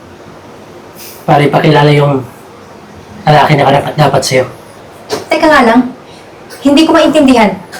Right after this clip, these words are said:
Speaker 2: Anong ibig niyong sabihin?
Speaker 1: Pwede ba? Huwag ka na lang kumontra. Para sa'yo naman to, Eden.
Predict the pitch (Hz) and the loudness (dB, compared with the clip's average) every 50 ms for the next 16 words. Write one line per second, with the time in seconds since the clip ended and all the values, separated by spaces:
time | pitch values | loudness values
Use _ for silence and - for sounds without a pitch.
0 | - - - - - - 392 403 381 381 359 320 330 330 330 320 - 247 226 240 | -10 -6 -2 0 0 0 2 2 2 2 2 2 2 2 2 2 2 0 0 0
1 | 208 208 226 254 - - - - - - - - - - - - - - - 180 | 2 2 0 0 -2 -4 -8 -14 -20 -20 -20 -20 -20 -20 -20 -20 -10 -4 -2 0
2 | 180 165 160 160 160 160 - - - - - - - - - - - - - - | 2 2 2 2 0 0 -4 -8 -18 -20 -20 -20 -20 -20 -20 -20 -20 -20 -20 -20
3 | - - - - - - 247 247 240 247 247 214 208 226 220 214 202 - 196 202 | -20 -10 -4 -2 0 0 2 2 2 2 2 2 0 2 2 2 2 2 2 0
4 | - - - - - - - - - - - - - - - - - - - - | 0 -2 -4 -10 -18 -20 -20 -20 -20 -20 -20 -20 -20 -20 -20 -20 -20 -20 -20 -20
5 | - - - - - - - - 214 233 247 254 247 247 254 247 247 247 247 226 | -20 -20 -20 -20 -20 -12 -4 -2 0 2 4 4 2 4 2 2 2 2 2 0
6 | 226 254 233 220 202 208 208 202 175 156 | 0 0 0 2 2 2 4 2 2 0